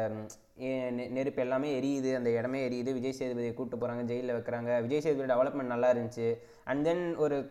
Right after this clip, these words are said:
ஆம், மாஸ்டர் தேவன் அந்த இது டைப் பண்றாங்க, மாஸ்டர் இது வருது, அந்த எல்லாம் அது வரைக்கும் ஓகே, விஜய் என்ட்ரி கூட ஓகே, அந்த ட்ரெயின் டோரை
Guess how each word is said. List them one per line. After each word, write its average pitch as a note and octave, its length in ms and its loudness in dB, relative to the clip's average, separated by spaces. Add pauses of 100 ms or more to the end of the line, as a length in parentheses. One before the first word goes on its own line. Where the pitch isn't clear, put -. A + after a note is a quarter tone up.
ஆம், A#2+ 680 0 (140)
மாஸ்டர் C#3+ 420 0
தேவன் C#3 360 2
அந்த C3 180 0
இது C3 120 0
டைப் C3 220 0
பண்றாங்க, C3+ 340 0
மாஸ்டர் C3+ 400 -2
இது C#3 200 2
வருது, C#3+ 420 0 (260)
அந்த C3 280 2
எல்லாம் G#3 380 2
அது F3 100 4
வரைக்கும் F3+ 260 2
ஓகே, E3 120 2
விஜய் D3 280 2
என்ட்ரி D3 240 0
கூட F#3 160 -2
ஓகே, E3 580 4 (180)
அந்த B2+ 300 -2 (500)
ட்ரெயின் B3+ 360 4 (720)
டோரை A3+ 320 8